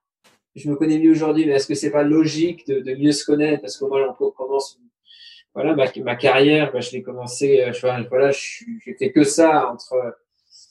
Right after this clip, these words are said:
mes dix-sept ans et, et mes trente-cinq ans. Donc,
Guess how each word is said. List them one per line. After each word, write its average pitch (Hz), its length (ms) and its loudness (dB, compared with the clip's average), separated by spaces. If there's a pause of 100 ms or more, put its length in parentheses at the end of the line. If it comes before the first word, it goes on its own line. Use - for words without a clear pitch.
mes 120 120 -6
dix-sept 139 460 0
ans 151 280 4
et, 120 840 -2
et 127 160 -2
mes 123 160 0
trente-cinq 131 560 -4
ans. 165 340 0
Donc, 120 280 -10